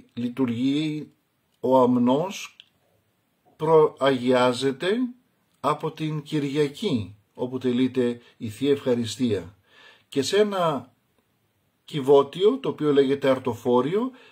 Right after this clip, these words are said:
φυλάσσεται εκεί ο αμνός, όπου θα μεταδοθεί στους πιστούς την Τετάρτη και την Παρασκευή.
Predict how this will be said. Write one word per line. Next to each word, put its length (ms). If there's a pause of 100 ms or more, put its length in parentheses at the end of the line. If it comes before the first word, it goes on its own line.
φυλάσσεται 800
εκεί 600 (460)
ο 320
αμνός, 800 (340)
όπου 520 (140)
θα 140
μεταδοθεί 720
στους 260
πιστούς 800
την 200
Τετάρτη 640
και 180
την 220
Παρασκευή. 880